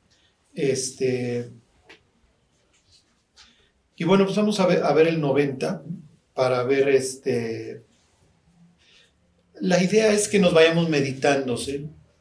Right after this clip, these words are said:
Acuérdense que esta es una época en donde, pues, bajan algunas actividades, muchos de plano descansan, etcétera. La próxima semana lo más probable es que no haya tráfico, etcétera, y,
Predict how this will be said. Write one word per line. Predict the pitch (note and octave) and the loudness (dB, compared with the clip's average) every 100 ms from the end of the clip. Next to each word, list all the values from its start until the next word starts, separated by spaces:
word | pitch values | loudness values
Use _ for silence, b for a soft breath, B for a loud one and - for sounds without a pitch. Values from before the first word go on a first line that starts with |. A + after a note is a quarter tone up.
| _ _ _ - - | _ _ _ -18 -10
Acuérdense | - F#3+ G3 - | -2 0 0 0
que | |
esta | E3 F3 | -2 -2
es | E3 | -2
una | E3 D#3 | 0 0
época | D#3 D3 D3 | 2 0 2
en | C3+ | 0
donde, | B2+ B2+ B2 B2+ B2 B2+ B B B B _ _ - | 0 -4 -2 -2 -4 -6 B B B B _ _ -8
pues, | F3+ | 0
bajan | A3 A3 F#3+ F#3 - G#3 G3+ - | 2 2 0 -2 -6 -8 -8 -10
algunas | A3 G3+ F#3 F3 | -12 -4 -2 0
actividades, | D#3 D#3 D3+ D3+ D3+ E3 D#3 D3+ D#3 | -2 -6 -6 -2 0 0 0 -4 -6
muchos | D3+ D3 - - _ _ _ _ - | -8 -8 -10 -14 _ _ _ _ -12
de | C3 | -8
plano | C#3+ C#3+ C3 | -4 -4 -4
descansan, | A#2 - C3+ C3 C3 A#2+ | -6 -6 -6 -6 -6 -8
etcétera. | - C3 C3 B2+ - - - _ _ _ _ _ | -4 -4 -2 -4 -4 -8 -14 _ _ _ _ _
La | D3 | -4
próxima | E3 E3 D#3+ | -2 -2 0
semana | C#3+ C#3 D3 C#3 | -2 0 -2 -2
lo | C3 | -4
más | C#3 | -2
probable | C3+ C#3+ | -2 -4
es | |
que | - | -4
no | C3 | -4
haya | C3+ C3 | -4 -4
tráfico, | C#3 C3+ C#3 C3+ | -2 -2 -4 -8
etcétera, | A#2 C#3+ D3+ C#3+ | -6 -2 0 0
y, | C#3+ - | -2 -6